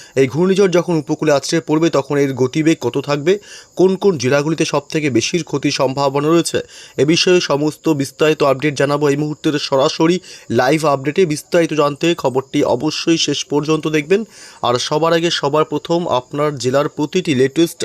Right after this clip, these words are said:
আপডেট জানতে আমাদের YouTube চ্যানেলটি সাবস্ক্রাইব করে আমাদের সঙ্গে থাকবেন। অবশেষে আশঙ্কায় সত্যি করে দক্ষিণ বঙ্গোপসাগরে তৈরি হয়েছে ভয়ঙ্কর ঘূর্ণিঝড় দিতোয়ার। এর প্রভাবে প্রচণ্ড ঝড়, ভারী থেকে অতি ভারী বৃষ্টি চলছে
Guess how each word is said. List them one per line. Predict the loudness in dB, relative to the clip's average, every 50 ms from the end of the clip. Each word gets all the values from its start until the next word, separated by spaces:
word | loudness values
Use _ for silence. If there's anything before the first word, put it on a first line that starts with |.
| -4
আপডেট | -2 -2 0 0 0 -2 -2 0
জানতে | 0 0 0 0 0 -2 -4 -4 -6 -10 -20 -20 -20 -8 -6
আমাদের | -2 0 0 2 2 2
YouTube | 2 4 2 2 2 2 0 0
চ্যানেলটি | 0 0 -2 0 0 -2 -2 -4 -2
সাবস্ক্রাইব | -2 -2 -2 -2 -2 0 0 0 0 0
করে | 0 0 2
আমাদের | 2 2 2 2 0 0
সঙ্গে | 0 -2 -4 -4 -2 -4
থাকবেন। | -4 -4 -4 -2 -2 -2 -2 -2 -4 -10 -20 -20 -20 _ _ _ _ 0
অবশেষে | 2 2 2 2 2 2 2 2 2
আশঙ্কায় | 0 2 0 0 0 0 0 0 2
সত্যি | 2 0 0 0 0 0 2
করে | 2 2 4 4
দক্ষিণ | 2 0 0 0 0 2 2 2
বঙ্গোপসাগরে | 2 2 2 0 0 0 0 0 2 2 2 4 2 2
তৈরি | 2 2 2 2 4 4
হয়েছে | 2 2 2 2 0 0
ভয়ঙ্কর | 2 2 4 4 2 2 2 0 0
ঘূর্ণিঝড় | 0 2 2 2 2 4 4 2 2
দিতোয়ার। | 2 0 0 0 2 4 4 2 2 -2 _ -20 -20 -20 -20 -20 -10 -2
এর | 0 0 0 2
প্রভাবে | 2 0 2 2 2 2 2 2
প্রচণ্ড | 2 0 0 2 2 2 2 2
ঝড়, | 0 2 2 2 2 2 2
ভারী | 0 0 0 0 0
থেকে | 0 0 0 0
অতি | 0 2 2 2
ভারী | 2 2 2 2 2
বৃষ্টি | 2 0 0 -2 -4 -2
চলছে | 0 0 0 0 0 0 0